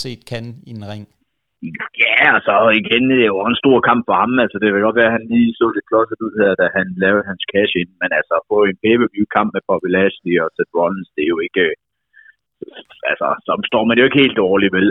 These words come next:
Speaker 2: Altså,
Speaker 1: Nej.
Speaker 2: det er jo også et lille rygklap at sige, her, du kan sagtens mængde dig med de, med de store drenge, ikke?
Speaker 1: Jo, jo, præcis, fordi der er jo også, altså, jeg vil også sige, jeg tror, Austin Theory er blevet, blevet lidt undervurderet af den måde, han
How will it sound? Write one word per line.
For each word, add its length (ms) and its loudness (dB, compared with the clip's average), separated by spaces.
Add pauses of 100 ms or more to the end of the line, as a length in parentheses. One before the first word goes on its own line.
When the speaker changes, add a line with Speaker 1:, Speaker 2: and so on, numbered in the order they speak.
Speaker 2:
Altså, 140 -4
Speaker 1:
Nej. 60 0
Speaker 2:
det 80 2
er 100 2
jo 100 0
også 180 0
et 80 -12 (180)
lille 240 0
rygklap 400 0
at 100 -10
sige, 160 0 (200)
her, 120 4 (140)
du 80 -8
kan 140 -12
sagtens 320 -4
mængde 280 -4
dig 120 -8
med 160 -14
de, 120 -12 (240)
med 140 -2
de 140 -12
store 300 0
drenge, 340 -4
ikke? 120 -16 (260)
Speaker 1:
Jo, 120 -4
jo, 40 -4 (160)
præcis, 320 -10 (100)
fordi 140 -10 (100)
der 120 -2
er 100 -10
jo 40 -8 (100)
også, 160 -4 (220)
altså, 160 -12 (120)
jeg 80 -4
vil 160 -4
også 160 -6
sige, 140 -12 (120)
jeg 120 -10
tror, 180 -6 (320)
Austin 300 -8 (100)
Theory 320 -10 (100)
er 120 -14
blevet, 260 -4 (560)
blevet 260 -2
lidt 140 -6 (200)
undervurderet 760 -6 (160)
af 40 -2 (120)
den 100 -6 (140)
måde, 240 -4
han 80 -8